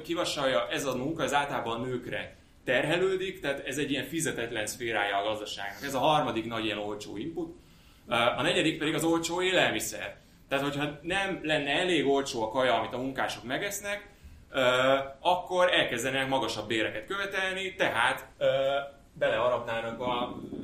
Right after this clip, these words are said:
az ilyen profit rátába. Jó? Tehát ez az olcs-, négy elő-, négy olcsó előforrás ke-, erőforrás kell általában, és ez megint csak konkrétan a gazdasági ciklusoknak a szintjén, ez úgy néz ki,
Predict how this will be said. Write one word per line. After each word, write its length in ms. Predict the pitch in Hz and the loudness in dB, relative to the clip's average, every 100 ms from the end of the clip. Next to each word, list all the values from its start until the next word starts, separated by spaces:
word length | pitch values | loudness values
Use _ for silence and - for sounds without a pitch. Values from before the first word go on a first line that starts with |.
| - - | -8 -8
az 100 | - | -6
ilyen 160 | 110 | -6
profit 420 | 113 113 110 - - - - | -6 -8 -8 -14 -16 -18 -8
rátába. 680 | 107 95 101 98 101 - 110 | -4 -4 -6 -10 -10 -12 -8
Jó? 140 | 117 202 - - - | -4 -4 -6 -16 -4
Tehát 260 | 170 - - - | -2 -2 -4 -10
ez 160 | - 185 | -2 0
az 100 | 190 | 2
olcs-, 300 | 190 190 - | 0 0 -2
négy 220 | 170 196 | -2 0
elő-, 200 | 175 156 143 175 185 | 2 2 2 -2 -4
négy 160 | 196 | -2
olcsó 300 | 180 175 143 | -2 -2 -2
előforrás 560 | 139 160 - 147 131 - | 0 -2 -2 0 0 0
ke-, 120 | 151 | -6
erőforrás 560 | 151 143 143 131 120 - | -2 -2 -2 -2 -4 -4
kell 240 | 127 120 117 - | -2 -2 -2 -2
általában, 760 | 127 139 135 117 101 104 123 160 - - - | 0 2 2 0 0 -2 -4 -8 -14 -20 -12
és 100 | - | -8
ez 120 | 131 | -2
megint 320 | 160 208 190 | 0 0 -2
csak 220 | 147 127 | -2 -2
konkrétan 800 | - 214 220 170 135 127 107 101 - - - | 4 4 4 0 0 0 -4 -4 -10 -18 -12
a 420 | - 120 123 - 131 | 0 4 4 0 0
gazdasági 600 | 165 180 185 160 123 117 | 2 2 0 0 0 -2
ciklusoknak 840 | 165 165 151 - 127 120 113 117 | -4 -4 -2 -2 -2 -2 -4 0
a 360 | 110 107 107 - | 4 4 2 -4
szintjén, 680 | - 135 135 131 165 175 - | -4 -4 -4 -4 -2 -2 -4
ez 100 | 131 | -2
úgy 180 | 175 175 | -2 -2
néz 280 | 135 104 - | -4 -6 -6
ki, 300 | 151 185 | -8 -8